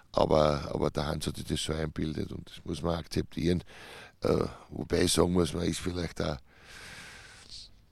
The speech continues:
äh, ja, man ist vielleicht, äh, gar nicht mehr so gut, wie man selber, selber glaubt. Weiß ich nicht.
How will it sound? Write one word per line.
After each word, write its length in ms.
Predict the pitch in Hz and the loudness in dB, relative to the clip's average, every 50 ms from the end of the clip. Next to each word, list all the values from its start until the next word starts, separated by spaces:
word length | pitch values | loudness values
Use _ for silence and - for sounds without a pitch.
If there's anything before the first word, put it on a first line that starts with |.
| - - - - - - | -20 -20 -20 -18 -10 -6
äh, 300 | - - 76 - - 73 73 73 76 - - - - - - - - - - - - - | -4 -2 -2 -2 -2 -4 -6 -8 -10 -12 -12 -12 -12 -14 -16 -20 -20 -20 -20 -20 -12 -8
ja, 120 | - - - - - - - - - - - - _ _ - - - 85 | -6 -6 -6 -8 -12 -18 -20 -20 -20 -20 -20 -20 _ _ -20 -20 -12 -8
man 100 | 95 85 | -6 -4
ist 100 | 80 - | -4 -4
vielleicht, 600 | - - - 82 87 87 82 - - - - - | -4 -4 -4 -2 -2 -2 -2 -4 -6 -12 -10 -10
äh, 120 | - - - - | -10 -10 -8 -6
gar 140 | - - 78 | -4 -2 -2
nicht 120 | 85 82 | -2 0
mehr 100 | 82 82 | -2 -2
so 140 | 76 82 80 | -2 -4 -4
gut, 300 | - - 78 82 80 76 | -4 -2 -2 -2 -2 -2
wie 80 | 78 | -4
man 140 | 76 76 76 | -4 -4 -4
selber, 460 | 73 - - 76 76 73 73 69 62 - _ _ _ _ _ _ - | -4 -4 -6 -4 -2 -2 -4 -4 -6 -10 _ _ _ _ _ _ -10
selber 280 | - - 76 71 76 | -6 -4 -2 -2 -2
glaubt. 480 | - - 73 71 71 73 - - - - - _ _ _ _ - - - _ _ _ _ _ _ _ | -2 -4 -4 -6 -6 -6 -8 -12 -18 -20 -20 _ _ _ _ -20 -20 -20 _ _ _ _ _ _ _
Weiß 240 | - - - - - | -14 -10 -8 -6 -4
ich 40 | - | -4
nicht. 280 | - - - - - | -6 -8 -10 -14 -16